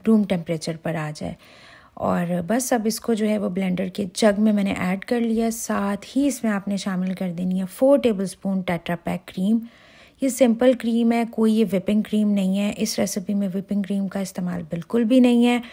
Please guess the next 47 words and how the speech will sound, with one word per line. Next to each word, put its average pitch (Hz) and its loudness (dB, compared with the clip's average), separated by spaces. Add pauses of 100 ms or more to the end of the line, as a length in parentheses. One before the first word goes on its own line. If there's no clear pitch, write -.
(360)
और - -8
इस 294 0
बात 247 4
पे 254 4
आप 214 2
लोगों 220 2
ने 220 4
मुझे 202 0
लाइक 180 -2
भी 208 0
करना 196 -2
है, 190 -2
कमेंट 190 -2
भी 233 2
करना 202 0
है, 202 -2 (480)
क्योंकि 247 2
मेरी 233 2
बहुत 254 2
मेहनत 240 6
लगती 226 0
है 233 2
इस 226 -2
तरह 214 0
की 220 -2
स्पेशल 214 -2
रेसिपीज़ 202 -2
क्रिएट 190 0
करने 208 0
में। 208 0
और 196 -4
ये 196 -2
मैं 202 0
सारी 208 0
मेहनत 208 2
सिर्फ 214 -2
आप 180 -2
लोगों 233 2
के 226 -2
लिए 214 2
करती 202 -4
हूँ 202 -4
ताकि 185 -4
आपको - -6
आसानी 165 -4
हो 160 -6
जाए। 170 -14